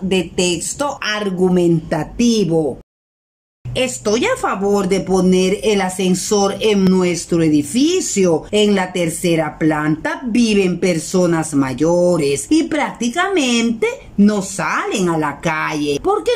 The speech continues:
no pueden bajar las escaleras. Cada vez estoy más convencida de que debemos hacerlo.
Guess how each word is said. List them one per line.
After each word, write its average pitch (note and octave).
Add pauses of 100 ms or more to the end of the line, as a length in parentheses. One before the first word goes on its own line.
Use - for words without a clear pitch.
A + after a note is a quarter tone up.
no G4+
pueden B3
bajar E3+
las D3+
escaleras. D3+
Cada A#3
vez A4
estoy A#3
más C#4
convencida G#3
de F#3+
que G#3
debemos G#3
hacerlo. C#3+